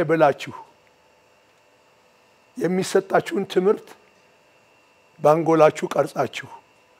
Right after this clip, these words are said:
አስተማሪዎቻችሁን አስደስታችሁ ነገ እናንተ ራሳችሁ ሌሎችን ልትረዱ እንደምትችሉ ተስፋ አደርጋለሁ። ነገ ይነጋል፣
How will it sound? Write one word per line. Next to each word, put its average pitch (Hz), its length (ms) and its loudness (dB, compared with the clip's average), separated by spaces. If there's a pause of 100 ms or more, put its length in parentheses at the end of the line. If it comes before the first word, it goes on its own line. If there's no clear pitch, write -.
(240)
አስተማሪዎቻችሁን 180 1040 0
አስደስታችሁ - 760 -6 (720)
ነገ 180 280 2 (840)
እናንተ 175 440 -2 (340)
ራሳችሁ - 560 0 (1000)
ሌሎችን 196 680 4
ልትረዱ 175 480 -2
እንደምትችሉ 160 760 -2 (840)
ተስፋ - 280 -6
አደርጋለሁ። 110 640 -2 (640)
ነገ 160 280 -2 (760)
ይነጋል፣ 156 480 0